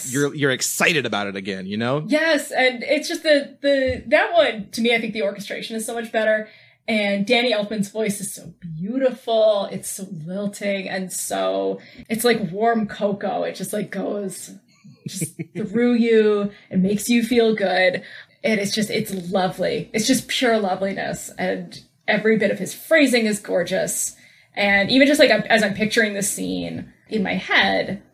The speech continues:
Speaker 1: it's just a beautiful scene, and the colors are so gorgeous. And I do lo-, I love stop motion animation. Really, really do.
Speaker 2: Well, I, I'm looking up the lyrics for this real quick, 'cause there's, like, one line, there's one couplet in here that I really, I've always loved. One verse, I guess.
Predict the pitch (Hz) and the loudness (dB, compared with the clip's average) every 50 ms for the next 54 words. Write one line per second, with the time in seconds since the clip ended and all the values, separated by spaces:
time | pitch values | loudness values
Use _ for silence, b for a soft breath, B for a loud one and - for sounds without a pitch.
0 | _ _ _ _ _ - - 196 - - - - 233 220 - 220 220 220 220 - | _ _ _ _ _ -8 -6 -4 -4 -4 -4 -2 -4 -2 2 2 4 4 2 2
1 | 208 - - - 214 202 202 196 190 - 147 - - - - - 339 339 320 302 | 0 -4 -4 -2 -2 0 0 0 0 0 -2 -4 -6 -4 -2 2 4 4 4 4
2 | 294 269 269 254 - - 262 247 220 - - - 220 226 226 214 226 220 214 - | 2 2 0 -2 -2 -2 -4 -4 -4 -6 -6 -4 -2 0 0 2 0 0 2 4
3 | 220 226 226 233 254 226 220 208 196 202 208 202 208 202 202 - - - - - | 4 4 4 6 6 6 6 6 6 6 4 4 2 0 -2 -2 -4 -2 -2 -2
4 | - - - - - - - - - - - - - - - - - b b b | -4 -4 -6 -8 -8 -8 -8 -8 -6 -6 -8 -8 -8 -10 -14 -16 -18 b b b
5 | b b - - - 131 127 - - - - - - - - - - - - - | b b -6 -4 -2 0 -2 -2 -4 -4 -6 -6 -8 -8 -8 -6 -6 -6 -6 -8
6 | - - _ _ _ _ _ - 101 127 139 - - 123 127 - - 123 131 131 | -16 -20 _ _ _ _ _ -10 -8 -8 -8 -6 -6 -6 -6 -6 -6 -4 -4 -2
7 | - 143 135 120 - - - 104 104 107 113 110 104 92 - - - _ - 120 | 0 0 0 0 -2 -4 -10 -8 -4 -2 -2 -2 -4 -6 -10 -16 -16 _ -10 -8
8 | 101 101 95 - - 101 95 98 - 107 98 - 113 90 110 95 104 120 117 - | -6 -6 -8 -8 -10 -12 -12 -10 -8 -10 -10 -8 -8 -10 -8 -6 -4 -4 -4 -4
9 | 98 107 113 127 135 139 135 131 127 123 120 123 120 120 - 127 110 113 123 131 | -4 -4 -2 0 0 2 2 2 2 2 2 2 0 0 -2 -6 -4 -2 -2 -2
10 | 135 139 - - - 139 120 - 123 120 107 104 104 104 104 104 101 107 101 101 | -2 -2 -4 -4 -2 -2 -2 0 0 0 0 0 0 -2 -2 -2 -2 0 0 0
11 | 104 95 101 113 113 110 - 110 98 110 107 110 110 104 101 104 101 101 104 110 | -2 -2 -2 0 0 0 0 0 0 0 2 2 0 0 -2 -2 0 0 2 0
12 | 117 113 131 165 - _ b b b b b b b b b 170 131 131 127 127 | 0 -2 -6 -14 -20 _ b b b b b b b b b -6 -2 -2 -2 -2
13 | 123 123 123 120 123 131 127 120 110 _ _ _ _ _ _ _ _ _ _ _ | -2 -2 -2 -4 -4 -6 -8 -12 -16 _ _ _ _ _ _ _ _ _ _ _
14 | _ _ - 110 101 101 113 104 98 90 - 104 95 90 92 87 87 - - - | _ _ -18 -10 -4 -4 -2 -2 -4 -6 -8 -8 -8 -8 -8 -10 -10 -12 -14 -18